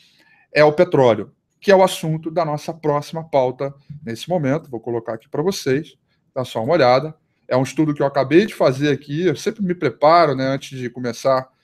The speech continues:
é, o Domingo com o Rafi, e se você olhar, deixa eu só marretar aqui, isso aqui eu já falei, isso aqui eu já falei. Agora, o petróleo tá com sinais de topo no seu gráfico diário, tá? Será que vem correção por aí? Vamos dar uma olhada,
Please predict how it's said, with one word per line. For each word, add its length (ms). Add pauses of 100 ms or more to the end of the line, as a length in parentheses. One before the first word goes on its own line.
(300)
é, 240
o 160
Domingo 320
com 100
o 40
Rafi, 500 (340)
e 60
se 180
você 360
olhar, 340
deixa 220
eu 40
só 140
marretar 420
aqui, 200
isso 140
aqui 120
eu 80
já 100
falei, 480 (360)
isso 180
aqui 160
eu 60
já 100
falei. 420 (640)
Agora, 340
o 60
petróleo 540
tá 160
com 100
sinais 320
de 60
topo 420
no 120
seu 160
gráfico 340
diário, 400
tá? 340 (680)
Será 320
que 100
vem 160
correção 420
por 160
aí? 320
Vamos 260
dar 80
uma 100
olhada, 500